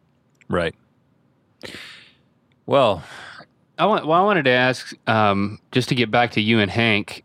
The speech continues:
Speaker 2: Um, so are you guys best friends? What, I mean, what, the whole process over the years since Brotherhood two point oh,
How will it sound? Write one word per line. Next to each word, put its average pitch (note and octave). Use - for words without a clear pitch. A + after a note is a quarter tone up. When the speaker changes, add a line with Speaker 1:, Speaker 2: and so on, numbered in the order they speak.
Speaker 2:
Um, G#2
so G#3
are F3+
you D#3
guys B3
best C#3
friends? D#3
What, -
I -
mean, F3+
what, D#3
the E3
whole A3+
process E3+
over C3
the A2+
years A#2
since B2+
Brotherhood B2
two A#2+
point A2+
oh, F#2+